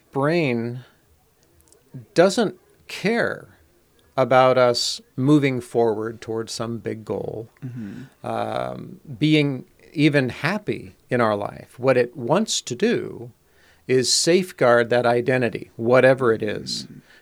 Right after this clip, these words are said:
Speaker 1: And so if my identity, my chosen identity, is victim, then the only stories that it will bring to the foreground are ones that,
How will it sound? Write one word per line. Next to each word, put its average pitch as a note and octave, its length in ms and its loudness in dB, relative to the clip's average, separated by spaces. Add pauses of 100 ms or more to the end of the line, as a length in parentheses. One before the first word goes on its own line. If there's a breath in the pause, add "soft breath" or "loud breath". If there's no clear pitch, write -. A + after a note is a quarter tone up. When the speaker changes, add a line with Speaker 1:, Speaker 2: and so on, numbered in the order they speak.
Speaker 1:
And B2 240 0
so B2+ 420 6
if B2 280 -2
my C#3+ 260 2
identity, C3 760 0 (200)
my B2+ 200 -4
chosen D3 640 2
identity, A#2 800 -4 (580 soft breath)
is A#2 220 -2
victim, B2+ 760 -4 (760 soft breath)
then D3 340 6
the C3+ 200 0 (100)
only G#3+ 340 0
stories A#2+ 840 0
that B2 240 2
it C3 160 -4
will B2 220 2
bring C3 400 0
to D3 100 -4
the A#2 100 -4
foreground G#2+ 640 -4
are B2 140 2
ones A2+ 500 -8
that, A2+ 300 -6